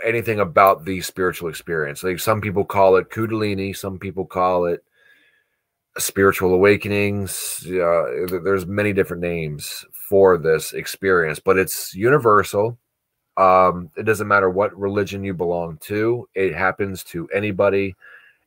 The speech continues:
at any given moment spontaneously. Um,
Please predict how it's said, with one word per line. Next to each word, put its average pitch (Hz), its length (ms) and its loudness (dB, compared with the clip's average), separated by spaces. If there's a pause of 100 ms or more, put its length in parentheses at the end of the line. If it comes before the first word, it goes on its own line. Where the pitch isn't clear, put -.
at 92 140 0
any 104 220 -2
given 101 260 2
moment 92 400 2 (340)
spontaneously. 82 1040 -4 (1300)
Um, 92 500 2